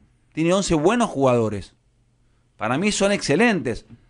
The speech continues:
Romero, Advíncula, Lema, Rojo, Blanco,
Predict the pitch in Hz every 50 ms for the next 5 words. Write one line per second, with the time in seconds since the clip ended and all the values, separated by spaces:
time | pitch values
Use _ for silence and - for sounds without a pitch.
0 | _ _ _ - - 113 123 131 135 151 175 190 196 190 180 165 160 156 156 -
1 | - 110 113 117 117 120 120 131 165 185 185 185 185 180 143 - 139 143 135 135
2 | 127 127 127 123 127 131 151 165 170 170 170 165 165 151 143 139 131 127 123 123
3 | 120 135 151 165 165 165 160 156 - - 135 127 123 120 127 139 151 156 156 156
4 | 156 156 160 139 123 131 135 135 135 135 131 -